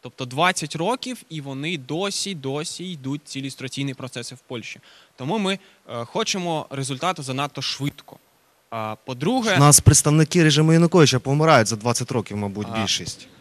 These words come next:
Speaker 1: а, по-друге, а, щодо чому двадцять років, тому що одразу все очистити, по-перше, неможливо. По-друге, нема на кого міняти. Перед тим, як, е, робити, е, от в такі швидкі, великі зміни, так, розігнати всіх, от як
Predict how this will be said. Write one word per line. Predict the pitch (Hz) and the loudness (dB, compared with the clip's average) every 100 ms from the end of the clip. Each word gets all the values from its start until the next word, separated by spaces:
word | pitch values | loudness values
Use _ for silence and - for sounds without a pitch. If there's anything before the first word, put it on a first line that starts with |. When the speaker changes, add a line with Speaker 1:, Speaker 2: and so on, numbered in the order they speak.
| - - - _ _ - _ - | -20 -18 -18 _ _ -20 _ -16
Speaker 1:
а, | 110 110 110 - | -8 -6 -6 0
по-друге, | 170 175 226 143 120 110 - - - - - | 2 6 6 6 4 2 -8 -20 -18 -16 -12
а, | 110 104 95 95 _ _ - _ - | -8 -8 -10 -16 _ _ -20 _ -12
щодо | - - 170 160 | -6 -2 -2 -2
чому | - 185 214 | -2 0 0
двадцять | 175 196 185 180 | 0 0 0 -4
років, | 190 247 202 170 | -2 -2 -4 -6
тому | 165 190 | -4 -2
що | 185 - 170 143 - | -4 -2 0 0 -4
одразу | 147 156 208 202 | -6 0 0 0
все | 180 - | 0 0
очистити, | 180 170 220 175 - | 0 0 -4 -8 -10
по-перше, | 151 - 170 - | -12 -6 -4 -2
неможливо. | 151 160 165 151 135 120 101 | 0 0 0 -2 -4 -6 -12
По-друге, | - 120 156 180 165 - - - | -14 -6 -4 -4 -6 -8 -18 -6
нема | 143 196 | 0 0
на | 220 | 0
кого | 202 190 185 | -2 -4 -4
міняти. | 180 160 127 - - _ - | -2 -2 -4 -8 -20 _ -8
Перед | 135 151 | -6 -6
тим, | - 247 | -4 -4
як, | 196 175 214 - - | -2 0 0 -2 -8
е, | 131 120 | -6 -2
робити, | 131 123 220 214 175 | -2 0 -2 0 0
е, | 143 - - _ | 0 -2 -20 _
от | 127 117 147 147 - | -10 -6 -6 -6 -8
в | - | -6
такі | 156 - | -4 0
швидкі, | 160 151 156 - 180 196 | 2 2 0 -2 -2 -2
великі | 147 160 165 139 | 0 0 -2 -4
зміни, | 123 156 208 | -2 -2 -2
так, | 139 147 156 123 | -2 -2 -2 -6
розігнати | 127 131 127 170 156 | -8 -6 -4 -4 -4
всіх, | 135 - 120 107 | -6 -6 -8 -14
от | - | -20
як | 110 | -20